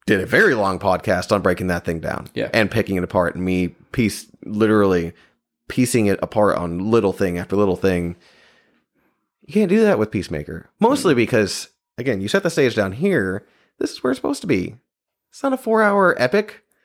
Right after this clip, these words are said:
Speaker 2: Yeah.
Speaker 1: It's here. You don't have the Justice League, except you
Speaker 2: <laughs> It's
Speaker 1: get
Speaker 2: the last
Speaker 1: them.
Speaker 2: episode. <laughs> You get two of them at least.
Speaker 1: The last minute of the last episode, obviously Godot wasn't gonna show up,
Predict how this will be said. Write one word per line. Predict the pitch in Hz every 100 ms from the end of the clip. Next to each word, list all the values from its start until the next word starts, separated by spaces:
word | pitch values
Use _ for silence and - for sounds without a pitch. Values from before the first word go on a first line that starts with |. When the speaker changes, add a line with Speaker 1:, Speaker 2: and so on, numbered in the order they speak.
| _
Speaker 2:
Yeah. | 190 160 _ _ _ _ _ _ _ _ _ _ _
Speaker 1:
It's | 196 196
here. | 269 285 165 90 - _ _ _ _ _ _ _ _ _ _
You | 175
don't | 262 294
have | 180 185 262
the | 180
Justice | 151 196 262 175 -
League, | 127 147 190 - -
except | 151 156 - _ _ _ _ -
you | 143
Speaker 2:
<laughs> |
It's | - 104
Speaker 1:
get | 170
Speaker 2:
the |
last | 135 135
Speaker 1:
them. | 143
Speaker 2:
episode. | 196 - 139 170 - -
<laughs> | - - - - - 196
You | 127
get | 180 202
two | 202 208
of | 139
them | 120
at | 117
least. | 120 123 127
Speaker 1:
The | 135
last | 131 131 165 185 180
minute | 196 180
of |
the | 123
last | 110 107
episode, | 117 113 123 123
obviously | 113 117 120 123
Godot | 107 101 104 101
wasn't | 98 101
gonna | 98
show | - 98
up, | 95 95 -